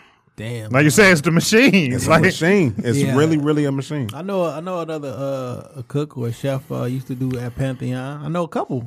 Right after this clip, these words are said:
Speaker 1: You know what I'm saying? Like, so when once one get hot, move out. Like, hey, nigga, we need two. Bring somebody.
Speaker 2: Yeah.
Speaker 3: Yeah.
Speaker 1: I'ma, I'ma take the recipe with me though.
Speaker 2: Fuck it.
Speaker 1: It's really the,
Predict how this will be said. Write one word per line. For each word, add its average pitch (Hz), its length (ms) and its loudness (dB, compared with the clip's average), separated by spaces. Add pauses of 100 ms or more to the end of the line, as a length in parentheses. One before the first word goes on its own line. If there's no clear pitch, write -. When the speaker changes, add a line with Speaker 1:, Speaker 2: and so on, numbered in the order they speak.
Speaker 1:
You 165 100 -8
know 185 60 -2
what 180 60 -2
I'm 170 80 -4
saying? 185 280 -6
Like, 143 240 -4
so 143 180 -2
when 131 200 -4
once 180 280 -4
one 151 220 -2
get 190 160 -4
hot, 202 220 0
move 202 240 2
out. 277 260 -2
Like, 131 200 -6
hey, 160 180 -4
nigga, 160 240 -8
we 185 160 -4
need 190 320 -4
two. 226 360 0 (720)
Bring 151 260 -8
somebody. 175 520 -4 (160)
Speaker 2:
Yeah. 73 320 -10
Speaker 3:
Yeah. 107 180 0 (440)
Speaker 1:
I'ma, 120 140 -4 (180)
I'ma 123 160 -8
take 139 180 -6
the 139 80 -8
recipe 143 320 -4
with 175 220 -2
me 151 100 -2
though. 139 220 -4 (1000)
Speaker 2:
Fuck 143 340 -2
it. 98 80 -6
Speaker 1:
It's - 180 -16
really 170 220 -2
the, 139 80 -4